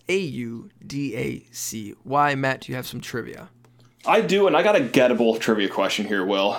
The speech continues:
Speaker 2: Uh, what
Speaker 1: Okay,
Speaker 2: M S U alum
Speaker 1: sweet.
Speaker 2: averaged five point one points per game as an N B A rookie during the twenty sixteen seventeen season,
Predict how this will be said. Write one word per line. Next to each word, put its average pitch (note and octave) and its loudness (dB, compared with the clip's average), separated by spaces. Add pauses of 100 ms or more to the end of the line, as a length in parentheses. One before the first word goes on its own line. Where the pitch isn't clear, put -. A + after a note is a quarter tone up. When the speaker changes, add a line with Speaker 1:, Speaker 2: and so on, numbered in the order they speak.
Speaker 2:
Uh, C3+ 2
what D#3+ 6
Speaker 1:
Okay, G#3 4
Speaker 2:
M B3+ 6
S B3+ 2
U D#3+ 6
alum B2 6
Speaker 1:
sweet. B2 6
Speaker 2:
averaged A#2+ 4
five F3 2
point F#3+ 4
one A#2+ 4
points E3+ 0
per F#3 2
game A#2+ 4
as A2+ 2
an A#2+ 2
N C3+ 4
B D3+ 4
A C#3 6
rookie B2 2
during A2+ 2
the G#2 0
twenty C#3 2
sixteen D3+ 0
seventeen C3+ 2
season, C3 -2